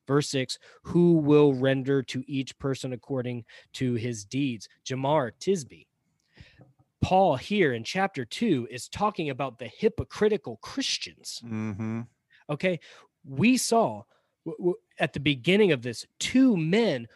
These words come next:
Speaker 1: who were put to death, rightly deserving the death penalty, according to what justice dot org says from
Speaker 2: That's
Speaker 1: the
Speaker 2: right.
Speaker 1: Justice Department.
Speaker 2: That's right.
Speaker 1: Then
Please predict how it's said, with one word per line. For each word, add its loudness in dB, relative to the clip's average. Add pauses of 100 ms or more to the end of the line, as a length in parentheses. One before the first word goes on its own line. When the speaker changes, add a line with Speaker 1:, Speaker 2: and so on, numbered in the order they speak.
Speaker 1:
who -2
were 4
put 0
to -4
death, -6 (180)
rightly 0
deserving -2
the -8
death -6
penalty, -4
according -2
to -4 (180)
what -6
justice -6
dot -6
org 0
says -8 (280)
from -2
Speaker 2:
That's -8
Speaker 1:
the -2
Speaker 2:
right. -10
Speaker 1:
Justice -4
Department. -8 (280)
Speaker 2:
That's -12
right. -6
Speaker 1:
Then -6